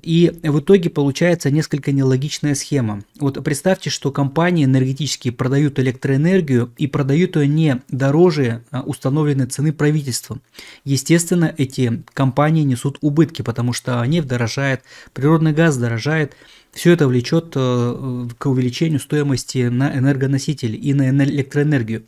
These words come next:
И вот эти убытки, по идее, по замыслу, должны б-, были компенсироваться бюджетом. А бюджет, а, если будет недополучать налоги, а, потому что налоги собираются снижать, естественно,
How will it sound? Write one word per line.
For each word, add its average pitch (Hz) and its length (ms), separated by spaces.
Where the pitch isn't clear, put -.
И 185 380
вот 147 220
эти 170 160
убытки, 185 380
по 156 180
идее, 151 280
по 139 140
замыслу, 135 440
должны 139 480
б-, 135 300
были 165 340
компенсироваться 151 920
бюджетом. 131 640
А 135 100
бюджет, 165 560
а, 131 240
если 127 540
будет 131 400
недополучать 131 760
налоги, 165 600
а, 135 160
потому 135 200
что - 180
налоги 147 260
собираются 135 460
снижать, 127 380
естественно, 165 760